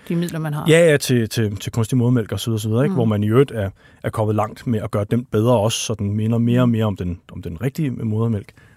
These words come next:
Speaker 2: Øhm, og, og det er netop det her med, i forhold til modermælk, er det det her med, med sukkerstoffer, som er direkte designet til at fremme bakterier i tarmen.
Speaker 1: Ja.
Speaker 2: Ja.
Speaker 1: Men det virker meget på mig som om, at vi kommer formentlig hen til et sted i vores, øh,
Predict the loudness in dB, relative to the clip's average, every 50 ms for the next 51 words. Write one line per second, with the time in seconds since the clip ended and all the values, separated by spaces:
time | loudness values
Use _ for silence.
0 | _ _ -6 -4 -4 -4 -4 -6 -6 -8 -10 -12 _ -8 -8 -6 -6 -10 -6 -2
1 | -2 0 2 2 2 0 0 -2 -2 -4 -2 -2 -2 -2 -4 -4 -6 -10 _ -20
2 | -20 _ _ _ _ _ _ _ -12 -8 -6 -4 -2 0 2 2 4 4 2 0
3 | -2 -2 -2 -2 0 0 0 0 0 0 -2 -2 -4 -4 -2 0 0 0 0 0
4 | -2 0 0 -2 0 -2 -4 -4 -4 -2 -2 -2 -4 -6 -8 _ -4 -4 -2 -2
5 | -4 -4 -2 -4 -6 -4 -4 -6 -4 -4 -2 -2 0 0 -2 -2 -2 -2 -2 -2
6 | -2 -2 -4 -6 -8 -12 -8 -8 -4 -2 -2 -2 -2 -6 -6 -8 -8 -6 -8 -8
7 | -10 -10 -12 -10 -10 -8 -8 -8 -10 -12 _ _ -18 -16 -16 -16 -18 -20 -20 -12
8 | _ 0 2 2 4 4 4 4 4 4 2 2 4 4 2 2 0 0 0 0
9 | 0 0 -2 -2 -2 -2 -2 -2 -4 -8 -6 -6 -8 -8 -8 -6 -4 -2 -2 -2
10 | -4 -6 -8 -6 -4 -4 -4 -4 -4 -6 -6 -4 -6 -6 -6 -8 -8 -8 -8 -8
11 | -6 -8 -10 -8 -8 -8 -6 -6 -6 -8 -10 -10 -6 -6 -6 -6 -6 -8 -8 -6
12 | -6 -6 -6 -6 -8 -10 -8 -8 -6 -6 -6 -6 -8 -8 -10